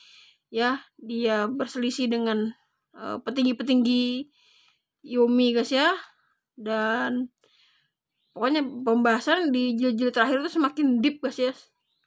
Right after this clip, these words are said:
Itu dia adalah siluman pertama yang membuat si Yomi itu jadi buta, guys, ya. Yomi itu buta, guys, tadinya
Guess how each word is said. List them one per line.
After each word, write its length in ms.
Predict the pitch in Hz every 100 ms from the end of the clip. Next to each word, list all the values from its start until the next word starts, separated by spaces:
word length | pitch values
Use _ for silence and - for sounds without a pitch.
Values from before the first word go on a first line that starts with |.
| _ _ _ _ _ _ _ _
Itu 240 | 220 262 247
dia 240 | 240 233
adalah 160 | 233 247
siluman 400 | 262 240 233 233
pertama 320 | - 226 233
yang 140 | 247
membuat 320 | 233 226 233
si 100 | 240
Yomi 240 | 240 240 226
itu 80 | 226
jadi 240 | 233 226
buta, 480 | 233 262 - - 247
guys, 160 | 240
ya. 80 | 247
Yomi 320 | 247 247 262
itu 160 | 285 294
buta, 400 | 247 320 - 254
guys, 160 | 254 269
tadinya 260 | 240 277